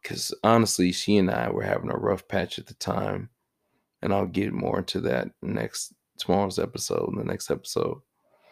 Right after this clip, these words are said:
But, um, but, uh, I, I didn't, I didn't want anybody there that who couldn't understand me. So I, obviously,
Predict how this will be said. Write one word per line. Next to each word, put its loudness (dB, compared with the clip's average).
But, 8
um, 2
but, 2
uh, 2
I, 2
I 2
didn't, 4
I 0
didn't 0
want 4
anybody 4
there 4
that 10
who 4
couldn't 4
understand 2
me. -2
So 0
I, 0
obviously, 2